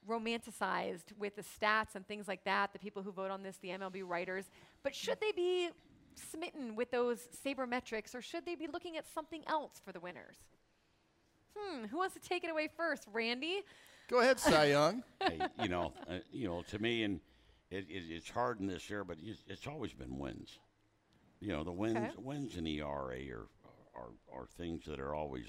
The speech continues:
Speaker 3: there.
Speaker 1: Hard to argue with, you're
Speaker 3: Well,
Speaker 1: saying?
Speaker 3: num-,
Speaker 1: Relevant?
Speaker 3: well, number one, if you got twenty wins – you know, you ain't got a five R-, E R A, I'll guarantee you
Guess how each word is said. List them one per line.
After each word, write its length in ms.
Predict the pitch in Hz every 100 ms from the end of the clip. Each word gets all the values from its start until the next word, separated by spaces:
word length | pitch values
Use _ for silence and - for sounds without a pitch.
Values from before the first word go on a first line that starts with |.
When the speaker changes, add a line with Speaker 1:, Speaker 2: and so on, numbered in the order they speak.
| 55
Speaker 3:
there. 240 | 73 - -
Speaker 1:
Hard 180 | 240 240
to 60 |
argue 320 | 208 220 220
with, 160 | 240 254
you're 120 | 262 -
Speaker 3:
Well, 100 | 262
Speaker 1:
saying? 180 | 254 254
Speaker 3:
num-, 100 | 101
Speaker 1:
Relevant? 260 | 107 233 107
Speaker 3:
well, 60 |
number 200 | 120 113
one, 240 | 104 104 98
if 140 | 80
you 80 | 95
got 240 | 101 92
twenty 340 | - 92 87 76
wins – 480 | 76 80 85 - - _ _ _ _ -
you 100 | 80
know, 220 | 76 65
you 120 | 69 82
ain't 120 | 85
got 100 | 73
a 20 |
five 340 | 64 80 71 65
R-, 120 | 67
E 220 | 71 76
R 200 | 65 62
A, 100 | 64
I'll 60 | 60
guarantee 460 | 62 69 60 -
you 100 | 67